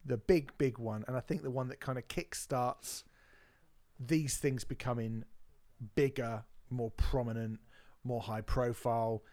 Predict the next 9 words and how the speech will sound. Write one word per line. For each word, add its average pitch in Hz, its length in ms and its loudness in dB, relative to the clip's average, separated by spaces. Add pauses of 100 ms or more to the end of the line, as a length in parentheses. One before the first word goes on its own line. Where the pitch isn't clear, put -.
(220)
being 117 180 -4
covered 117 240 -4
on 110 80 -6
television, 110 800 -2 (400)
getting, 110 380 -4 (120)
like, 117 280 -6 (260)
endlessly 139 500 -2
huge 117 380 0
artists 113 540 -2